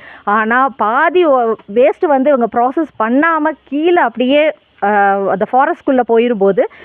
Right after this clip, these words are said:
கீழே போய் எங்களோட வனப்பகுதியே கெடுக்குது. வனவிலங்கு இதனால அஃபெக்ட் ஆகுது. நிறைய வனவிலங்கு இந்த வேஸ்ட்டுகளை சாப்பிட வருது. இதனால வனவிலங்கு உயிரிழப்பும் நிறைய ஜாஸ்தியா இருக்கு. இது எல்லாமே அவாய்ட் பண்ணியிருக்கலாம்.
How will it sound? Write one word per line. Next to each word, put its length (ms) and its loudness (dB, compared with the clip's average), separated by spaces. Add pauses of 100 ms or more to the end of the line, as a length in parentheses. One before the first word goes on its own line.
(240)
கீழே 360 2
போய் 320 2
எங்களோட 280 2
வனப்பகுதியே 640 0 (100)
கெடுக்குது. 360 0 (200)
வனவிலங்கு 600 0
இதனால 360 0
அஃபெக்ட் 240 -4
ஆகுது. 420 0
நிறைய 440 0
வனவிலங்கு 560 0
இந்த 140 0
வேஸ்ட்டுகளை 380 0
சாப்பிட 400 -2
வருது. 280 -2 (360)
இதனால 340 0
வனவிலங்கு 580 0
உயிரிழப்பும் 520 0
நிறைய 300 0
ஜாஸ்தியா 460 -2
இருக்கு. 380 -2 (280)
இது 260 2
எல்லாமே 600 2
அவாய்ட் 300 -2
பண்ணியிருக்கலாம். 560 0